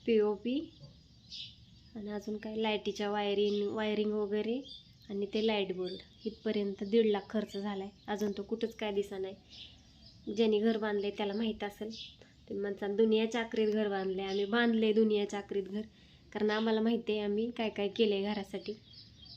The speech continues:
दीड वर्ष झालं, एक रुपया पण आम्ही इकडं तिकडं वायपाट घालवलेला नाही. ते म्हणतात, "फिरायला जाताना अमकं करताना, तमकं करताना." ते कशासाठी गेलो होतो काय, ते, ते घालवले होते पन्नास एक हजार बरं का. पण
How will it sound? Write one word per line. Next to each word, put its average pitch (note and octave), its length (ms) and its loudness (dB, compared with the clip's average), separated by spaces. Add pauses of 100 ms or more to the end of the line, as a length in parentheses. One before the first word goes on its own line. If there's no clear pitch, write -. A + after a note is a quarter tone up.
दीड A3+ 200 4
वर्ष G#3+ 260 2
झालं, G#3+ 300 2 (1120)
एक A3+ 180 4
रुपया A3+ 320 2
पण G#3+ 160 0
आम्ही G3+ 200 0
इकडं G3 320 -4
तिकडं F#3+ 220 -2
वायपाट G3 340 -6
घालवलेला F#3+ 600 -4
नाही. F#3+ 120 -8 (960)
ते A3 60 -2
म्हणतात, G3+ 280 -2 (120)
"फिरायला G#3 320 2
जाताना G3+ 380 -2
अमकं G3 240 -6
करताना, G3 480 -8
तमकं G3 260 -8
करताना." G3 420 -12 (1500)
ते A#3 60 -2
कशासाठी A3+ 520 0
गेलो A3 240 4
होतो G#3 240 -4
काय, G#3 300 -8 (180)
ते, A3+ 80 4 (140)
ते B3+ 80 6
घालवले D4 400 6
होते A3+ 160 0
पन्नास G#3 360 -4
एक G#3 140 -8
हजार G3 240 -6
बरं G#3 120 -2
का. G3+ 160 -12 (840)
पण A#3 100 4